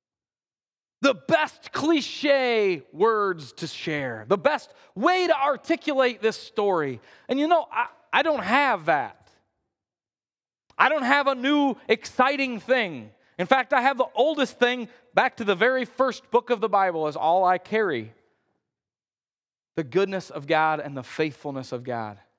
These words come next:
And that's all I have to preach. I'm not opposed to people preaching exciting things. I love to preach exciting things, but I just have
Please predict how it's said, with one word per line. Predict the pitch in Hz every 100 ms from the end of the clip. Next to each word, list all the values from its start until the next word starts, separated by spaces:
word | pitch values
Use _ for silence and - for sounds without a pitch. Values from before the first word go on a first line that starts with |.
| _ _ _
And | 185
that's | 277 - -
all | 277 320
I | 320
have | 254 294 247
to | 226
preach. | 311 277 - - - _ _ _ _ _ _ _ _ _ _ _ _ -
I'm | 247
not | 330
opposed | 339 - 302 320 262
to |
people | 220 294 294 254
preaching | 269 240 262 240 - - _ _ 226
exciting | 226 - 247 254 254 220
things. | 240 233 202
I | 247
love | 254 269
to | 220
preach | - 262
exciting | 240 - 233 233 233 202
things, | 254 233 180
but | 214 - _ _ _ _ _ _ _ _ _ _ _ _ _ _ _ _ _ -
I | 165
just | 143 208 226 -
have | - 202 196